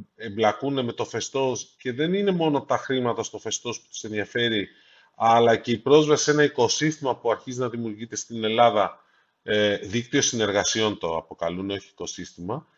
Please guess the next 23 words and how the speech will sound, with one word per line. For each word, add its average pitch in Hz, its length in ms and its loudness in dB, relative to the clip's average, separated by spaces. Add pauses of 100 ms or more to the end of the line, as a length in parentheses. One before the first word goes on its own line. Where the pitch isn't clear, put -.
(220)
ε, 110 300 2
αλλά 131 240 6
και 156 200 0
στη 165 180 -2
δυνατότητα 139 640 2
που 123 80 -14
σου 117 140 -10
δίνει 123 260 -2
να 117 140 0
συνεργαστείς 110 720 -4
με 104 420 0
φορείς 110 320 -2
του 113 60 -20
δημοσίου. 110 460 -2
Τέλος 190 200 0
πάντων, 143 300 4
είναι 180 360 6
ολόκληρο 175 400 6
το 143 100 0
πακέτο 120 460 0
που - 120 -20
έχει 101 140 -10
ενδιαφέρον. 113 760 0